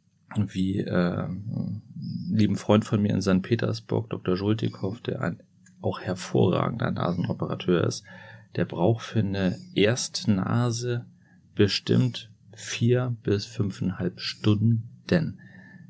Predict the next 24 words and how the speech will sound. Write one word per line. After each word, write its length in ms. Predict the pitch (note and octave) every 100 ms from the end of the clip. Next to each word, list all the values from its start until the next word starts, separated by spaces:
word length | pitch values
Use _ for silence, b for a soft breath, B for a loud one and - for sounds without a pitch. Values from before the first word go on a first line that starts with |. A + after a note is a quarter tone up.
| B
Der 360 | - F2+ F2 - -
misst 460 | F#2+ G#2 A2+ -
sich 140 | - A2+
den 220 | A2 F#2+
Wolf, 460 | F#2 F#2 C3 - - -
also 280 | - E2+ F2
nochmal 400 | F2+ F#2 - -
viel 200 | - G#2
mehr, 160 | G2+
als 180 | A2 A2
man 80 | -
das 140 | -
hier 100 | -
wahrscheinlich 340 | F#2 F#2 F2+ F2+
in 80 | E2+
Deutschland 460 | C3 A2+ G#2+ G#2
machen 320 | G2+ G2 G#2+
würde, 200 | - -
jeden 400 | - G2 G#2+ G#2
Winkel, 320 | B2 A2+ - -
jede 220 | F#2 -
Entfernung, 560 | - - F#2+ F#2+ F#2 B B B B B B B B B _ -
und 400 | G#2 F#2+ F2+ -
operiert 600 | F#2 G#2+ G2 G2+ G2+ -